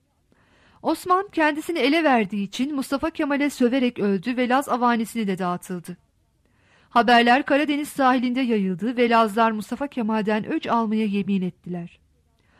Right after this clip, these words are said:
Hikaye öğrenildikçe Ankara'da ve bütün Türkiye'de Mustafa Kemal aleyhinde bir kızgınlık baş gösterdi.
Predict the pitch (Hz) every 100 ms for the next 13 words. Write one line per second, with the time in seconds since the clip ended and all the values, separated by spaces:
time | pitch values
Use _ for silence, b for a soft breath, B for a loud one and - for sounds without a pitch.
0 | b b b 294 - 349 339 349 247 247
1 | 247 262 277 - - 220 214 302 320 285
2 | 269 247 214 202 330 392 311 262 262 240
3 | 254 220 - 247 247 254 226 294 - 254
4 | 247 254 269 233 254 262 202 220 208 214
5 | 196 180 - 185 - 175 175 160